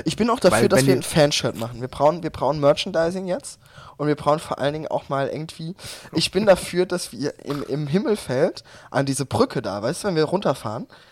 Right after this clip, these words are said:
Speaker 1: dass wir
Speaker 2: Ja,
Speaker 1: diese,
Speaker 2: da machen
Speaker 1: dass,
Speaker 2: wir Werbung
Speaker 1: dass,
Speaker 2: dran,
Speaker 1: genau, dass
Speaker 2: genau.
Speaker 1: wir diese Werbefläche auch endlich mal aktiv nutzen sollten.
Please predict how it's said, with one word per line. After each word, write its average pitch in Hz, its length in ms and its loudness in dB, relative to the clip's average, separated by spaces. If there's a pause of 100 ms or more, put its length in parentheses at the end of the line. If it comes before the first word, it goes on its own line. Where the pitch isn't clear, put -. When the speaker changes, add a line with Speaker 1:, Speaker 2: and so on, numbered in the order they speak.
(200)
Speaker 1:
dass 147 200 -2
wir 175 60 0
Speaker 2:
Ja, 160 60 -2
Speaker 1:
diese, 135 160 0
Speaker 2:
da 127 100 0
machen 135 140 2
Speaker 1:
dass, 139 80 2
Speaker 2:
wir 123 60 0
Werbung 120 260 2
Speaker 1:
dass, - 140 4
Speaker 2:
dran, 101 100 -4
Speaker 1:
genau, 123 140 -2
dass 113 200 -4
Speaker 2:
genau. - 40 -4
Speaker 1:
wir 165 60 -4
diese 175 280 -10
Werbefläche 185 560 4
auch - 180 2
endlich 208 400 -4
mal 175 320 0 (380)
aktiv - 540 -4
nutzen 185 340 -8
sollten. 107 360 -12